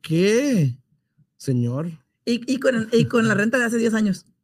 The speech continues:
Speaker 1: No, bueno, paga como mil dólares, pero igual
Speaker 2: Pero
Speaker 1: muy,
Speaker 2: sí,
Speaker 1: muy
Speaker 2: muy
Speaker 1: barato a
Speaker 2: poco,
Speaker 1: lo
Speaker 2: muy
Speaker 1: que esa
Speaker 2: poco.
Speaker 1: casa se puede
Speaker 2: Ujú.
Speaker 1: rentar. Em, pero te digo, o sea,
Speaker 2: Muy, muy
Speaker 1: eh,
Speaker 2: poco.
Speaker 1: ahora, pensando en ese, en ese punto también, por ejemplo, esas personas que tienen rentando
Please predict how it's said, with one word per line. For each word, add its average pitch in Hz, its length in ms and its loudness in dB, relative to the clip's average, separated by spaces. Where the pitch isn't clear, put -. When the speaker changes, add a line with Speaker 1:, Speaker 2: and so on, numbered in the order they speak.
Speaker 1:
No, 220 320 2
bueno, 175 220 0
paga 196 280 -2
como 156 180 -2
mil 160 360 2
dólares, 160 320 -4
pero 151 120 0
igual 160 160 0
Speaker 2:
Pero 185 300 4
Speaker 1:
muy, 208 120 0
Speaker 2:
sí, 175 240 2
Speaker 1:
muy 214 80 6
Speaker 2:
muy 226 140 6
Speaker 1:
barato 185 320 0
a 190 40 -2
Speaker 2:
poco, 180 60 0
Speaker 1:
lo 165 80 0
Speaker 2:
muy 190 80 0
Speaker 1:
que 147 80 -2
esa 143 100 -2
Speaker 2:
poco. - 120 -4
Speaker 1:
casa 165 200 -4
se 151 120 -4
puede 139 200 -4
Speaker 2:
Ujú. 127 80 0
Speaker 1:
rentar. 127 460 -4
Em, 139 840 2
pero 175 260 2
te 156 120 -4
digo, 220 260 -4
o 170 40 -6
sea, 131 280 -10
Speaker 2:
Muy, 170 160 -8
muy 175 120 -6
Speaker 1:
eh, - 20 -10
Speaker 2:
poco. 165 340 -10
Speaker 1:
ahora, 156 340 -8
pensando 156 380 -6
en 180 80 -4
ese, 160 240 -4
en 139 100 -4
ese 139 160 -8
punto 156 320 -6
también, 139 240 -4
por 147 100 -6
ejemplo, 143 160 -4
esas 151 140 -10
personas 147 320 -10
que 131 120 -12
tienen 135 280 -8
rentando 127 600 -6